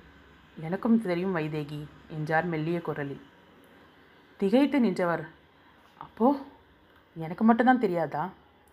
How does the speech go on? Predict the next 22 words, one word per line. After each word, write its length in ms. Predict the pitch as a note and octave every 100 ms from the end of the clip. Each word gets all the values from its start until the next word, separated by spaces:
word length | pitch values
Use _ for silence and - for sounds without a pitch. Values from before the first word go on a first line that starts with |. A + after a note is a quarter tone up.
| _ _ F3
இதை 160 | F#3+
தான் 200 | A3+ E4
அப்படி 180 | C4+ A3
கூடி 220 | A3 A#3 B3+
கூடி 220 | B3 B3+
அப்பாவும் 340 | G#3 G#3 A3+
பிள்ளையும் 300 | G#3+ G3 G3+
பேசுனீங்களா? 480 | F3 - F3 D3 C#3+ F#3 - - - - - - -
இன்னும் 240 | A#3+ E4+
எனக்கு 180 | C#4 A3+
தெரியாம 340 | G#3+ B3 C4+
என்னெல்லாம் 440 | B3 G#3 C#4+ D4 C4
நடந்திருக்கு?" 420 | F#3+ E3+ D#3 C#3+ - - _ _ _ _ _ _ _ _ _ _ -
"அவன் 180 | B3+ C#4
சின்ன 220 | C4+ F4+
பையங்க, 380 | F#4 G3 E3 E3 A#3 - _ -
நீங்க 280 | F3 A#3 C#4+
அவனுக்கு 300 | C#4 C4 A#3+
எடுத்து 180 | A#3+ -
சொல்லி 220 | C#4 C4
புரிய 240 | A#3 B3 C#4+
வச்சிருக்கணும்ல. 600 | C4 F#3+ F#3+ F#3 F#3